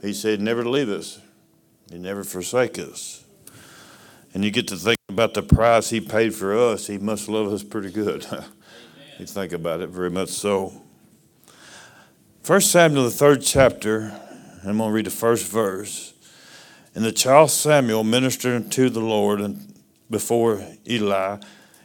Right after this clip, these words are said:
Speaker 1: and the word of the Lord was precious in those days, and there was n-, no open vision." And you read that,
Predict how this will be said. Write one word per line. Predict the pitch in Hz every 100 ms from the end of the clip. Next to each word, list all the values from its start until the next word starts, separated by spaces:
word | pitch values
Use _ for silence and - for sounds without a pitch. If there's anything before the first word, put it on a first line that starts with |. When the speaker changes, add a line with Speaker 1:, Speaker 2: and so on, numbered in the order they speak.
| _
Speaker 1:
and | 107
the | 113
word | 113 131 156
of | 147
the | 135
Lord | 139 120 110 110 98
was | 101 101
precious | - 120 120 120 110
in | 113 101
those | 117 104
days, | 82 98 101 104 98
and | 92
there | 101 104
was | 98 90 -
n-, | - 95 - 101 95
no | 104 110 110 107 101
open | 107 107 104 101
vision." | 98 98 90 - 92 104 107 _ _ _ - - - - -
And | 123
you | 131
read | 214 202
that, | 165 147 143